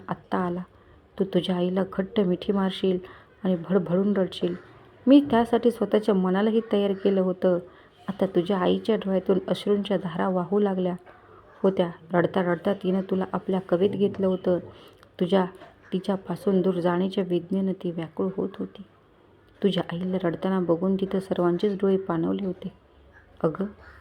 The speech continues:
मी पण माणूसच, माझेही डोळे तेव्हा पाणावले होतेच. फक्त मी तसं दाखवू शकत नव्हतो." तुझी आई हुंदके देत बोलत होती. तू तिचे डोळे पुसत होती, पण तू मुळीच रडायला तयार नव्हती. तुझ्या न रडण्याचे मला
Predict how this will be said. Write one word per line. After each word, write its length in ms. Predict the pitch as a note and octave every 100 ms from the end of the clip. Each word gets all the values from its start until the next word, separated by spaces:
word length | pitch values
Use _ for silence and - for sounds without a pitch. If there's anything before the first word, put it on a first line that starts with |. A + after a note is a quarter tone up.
| -
मी 100 | B3
पण 200 | C#4 C#4+
माणूसच, 600 | A3+ F#3 G#3 A3 F#3 - - F3
माझेही 320 | E3+ F3+ G#3
डोळे 240 | G3+ G3
तेव्हा 260 | G3 F#3 F#3+
पाणावले 440 | F#3+ E3+ F#3 G3+
होतेच. 340 | F#3+ F#3+ G3+ - - _ _ _ - -
फक्त 260 | G#3 - G3
मी 140 | F#3 F#3+
तसं 180 | F#3+ F#3
दाखवू 340 | F3 E3 G#3
शकत 360 | G3+ G3+ G#3 G#3+
नव्हतो." 280 | G3+ G3 F#3+ - - - - - - -
तुझी 180 | F#3+ F#3+
आई 160 | E3+
हुंदके 380 | F#3 F3+ E3+ G#3+
देत 220 | G#3 F#3 F#3+ -
बोलत 220 | F3+ G3 G3+
होती. 220 | G3 F#3+ - - - - -
तू 40 |
तिचे 280 | - - B3
डोळे 220 | G3 G3
पुसत 420 | G#3+ - F#3+ A3+ G#3
होती, 360 | G3 G3+ F#3 F3+ - _ _ -
पण 100 | F#3+
तू 180 | F#3+ F3+
मुळीच 360 | F3 G#3 G#3
रडायला 300 | F#3 F#3+ G3 G3 F3+
तयार 240 | F3+ G3
नव्हती. 400 | G3 F#3+ F#3+ F3 F3 - - -
तुझ्या 180 | G3+ G3 F3+
न 80 |
रडण्याचे 540 | G3 G#3 G3 F#3+ F#3+ F#3+
मला 260 | F#3 F3+